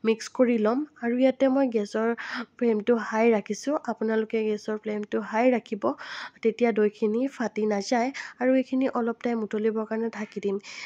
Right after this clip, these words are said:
এইখিনি অলপ টাইম উতলাৰ পাছতে ইয়াতে পটলকেইটা দি দিম। আপোনালোকে পটলকেইটা অলপমান আগতেও দিব পাৰে বা অলপমান পাছতো দিব পাৰে। এতিয়া পটলকেইটাত মছলাখিনি সোমাই যাবৰ কাৰণে দহ পোন্ধৰ মিনিটমান মই আকৌ ভাজি ল'ম হাই ফ্লেমত।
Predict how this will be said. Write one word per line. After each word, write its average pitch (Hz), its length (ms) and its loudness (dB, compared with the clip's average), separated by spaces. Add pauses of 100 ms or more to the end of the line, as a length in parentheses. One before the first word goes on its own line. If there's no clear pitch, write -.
(100)
এইখিনি 269 400 2
অলপ 285 240 2
টাইম 311 200 4
উতলাৰ 226 400 2
পাছতে 226 400 -4
ইয়াতে 226 280 0
পটলকেইটা 220 640 -4
দি 233 180 -2
দিম। 240 240 2 (440)
আপোনালোকে 277 520 2
পটলকেইটা 233 560 0
অলপমান 247 460 0
আগতেও 208 400 0
দিব 233 240 2
পাৰে 226 320 0
বা 254 180 0
অলপমান 220 400 0
পাছতো 208 420 -6
দিব 220 260 -4
পাৰে। 220 320 -4 (460)
এতিয়া 247 180 0
পটলকেইটাত 269 680 2
মছলাখিনি 233 600 0
সোমাই 220 380 0
যাবৰ 226 340 -2
কাৰণে 220 340 -2
দহ 233 160 -2 (160)
পোন্ধৰ 262 340 2
মিনিটমান 262 520 0
মই 240 180 0
আকৌ - 260 -4
ভাজি 214 340 -4
ল'ম 208 220 -2
হাই 202 200 -6
ফ্লেমত। 202 380 -8